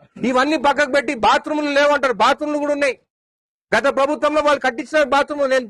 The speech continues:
కట్టియలేదని అంటలేను, వాళ్ళు కట్టించిన బాత్రూమ్లు ఉన్నాయి. ఒకవేళ బాత్రూమ్ లాక్కున్నాయంటే టెంపుల్ లా పనిచేసే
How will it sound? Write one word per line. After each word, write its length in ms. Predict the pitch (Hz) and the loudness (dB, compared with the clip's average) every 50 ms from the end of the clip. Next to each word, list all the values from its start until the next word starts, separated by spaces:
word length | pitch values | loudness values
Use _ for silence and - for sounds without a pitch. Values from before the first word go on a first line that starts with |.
| - - | -6 -4
కట్టియలేదని 560 | 247 233 220 294 294 302 294 294 294 285 277 | -4 -4 0 0 0 2 2 2 2 2 0
అంటలేను, 360 | 277 277 302 311 302 285 254 - _ - | 0 -2 0 2 2 0 0 -4 _ -2
వాళ్ళు 160 | 220 262 262 | -2 -2 0
కట్టించిన 400 | - 254 233 320 302 254 320 320 285 233 269 | 0 -2 -2 -2 -6 -2 0 -2 0 2 2
బాత్రూమ్లు 340 | 302 302 330 320 311 302 311 | 0 2 0 -4 -4 -2 0
ఉన్నాయి. 200 | 339 349 302 240 - _ _ _ _ _ _ _ _ _ _ _ _ _ _ _ _ _ _ _ _ _ _ - | 2 2 0 0 -4 _ _ _ _ _ _ _ _ _ _ _ _ _ _ _ _ _ _ _ _ _ _ -4
ఒకవేళ 340 | 220 220 262 262 277 311 320 294 240 247 | -2 0 2 2 4 4 2 2 2 2
బాత్రూమ్ 340 | 262 302 302 311 311 311 302 277 | 2 2 2 0 -4 -2 0 0
లాక్కున్నాయంటే 760 | 269 294 311 302 302 311 302 302 294 294 285 277 262 330 349 320 - _ _ _ - - | 2 2 2 2 -2 -2 0 0 0 0 -2 0 0 2 2 2 0 _ _ _ -4 -2
టెంపుల్ 300 | 233 262 277 311 311 311 | -2 -2 0 -2 0 2
లా 100 | 311 294 254 - _ _ _ _ _ _ - | 2 0 0 -2 _ _ _ _ _ _ -2
పనిచేసే 400 | 226 254 277 294 302 302 302 302 | -2 -2 0 0 0 2 2 2